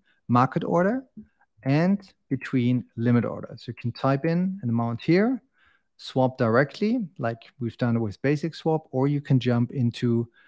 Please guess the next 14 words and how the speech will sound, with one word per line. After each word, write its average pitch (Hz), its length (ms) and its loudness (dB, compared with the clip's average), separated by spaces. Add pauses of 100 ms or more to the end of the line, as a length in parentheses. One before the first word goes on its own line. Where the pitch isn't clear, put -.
(440)
limit 143 260 6
order. 104 320 2 (340)
Um, 117 380 0 (120)
there 131 140 2
you 131 200 2
also 170 240 0
notice 139 440 2
that 113 200 -4
the 110 80 -4
license 143 540 2
is 135 120 -10
activated, 117 600 -4
which 117 180 -6
means 139 260 6